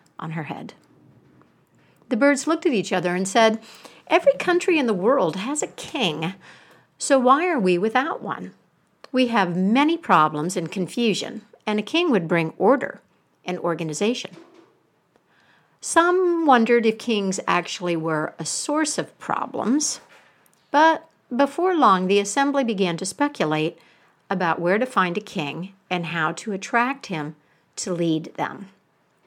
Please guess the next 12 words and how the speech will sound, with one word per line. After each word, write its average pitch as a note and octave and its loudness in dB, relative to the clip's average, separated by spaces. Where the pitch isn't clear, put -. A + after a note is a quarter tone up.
The A3+ 2
hoopoe G#3 2
listened A3 0
for D3+ -6
a D3 -4
while, C#3+ -8
and A#3 0
then B3 2
stood F4 -4
up G#4+ -2
and G#3 0
said, D#3+ -4